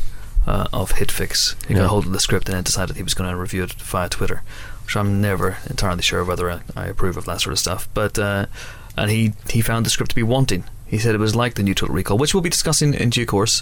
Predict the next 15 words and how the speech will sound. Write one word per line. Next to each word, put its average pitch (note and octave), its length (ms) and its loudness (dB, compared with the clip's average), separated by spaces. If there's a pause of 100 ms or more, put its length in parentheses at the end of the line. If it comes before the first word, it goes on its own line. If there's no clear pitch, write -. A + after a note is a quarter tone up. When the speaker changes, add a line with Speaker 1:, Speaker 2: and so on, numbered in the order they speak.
(140)
Speaker 2:
Mm. - 120 0
Speaker 1:
Um, G#2 480 2
but G2+ 300 0 (560)
that A#2 120 2
was G#2+ 140 2
disappointing. G2+ 560 2
And A#2+ 120 2
then, A#2 260 2 (100)
was B2 180 0
it A2+ 140 0
last B2 300 0
week, C#3+ 220 0
Fernando B2 340 0
Meirelles, A#2 240 4
Speaker 2:
Yeah. F#2 200 2